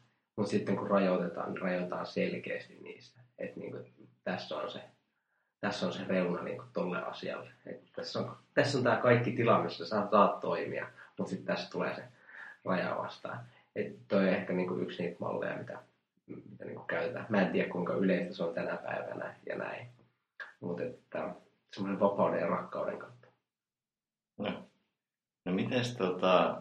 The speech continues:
Speaker 2: jos miettii vähän pitemmälle, niin nykykoulumallia, niin mitä oppiaineita sinun, tai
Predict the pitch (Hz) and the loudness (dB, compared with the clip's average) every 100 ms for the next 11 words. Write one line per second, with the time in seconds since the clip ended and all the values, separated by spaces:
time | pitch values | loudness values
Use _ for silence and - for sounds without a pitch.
0 | - 87 - 87 - 90 87 92 110 110 | -6 -6 -2 -2 -2 0 0 0 -2 4
1 | 98 80 71 73 73 71 73 76 69 65 | 6 8 4 4 2 2 0 -2 -4 -6
2 | - _ _ _ _ _ _ _ _ - | -14 _ _ _ _ _ _ _ _ -6
3 | 95 95 - 101 95 73 71 62 67 69 | -4 -2 4 8 8 8 4 2 2 2
4 | 69 73 82 - 90 71 - - - 62 | -2 -2 -2 4 6 6 4 0 2 4
5 | 65 64 - 69 64 58 85 80 | 4 0 -4 -6 -6 -2 2 2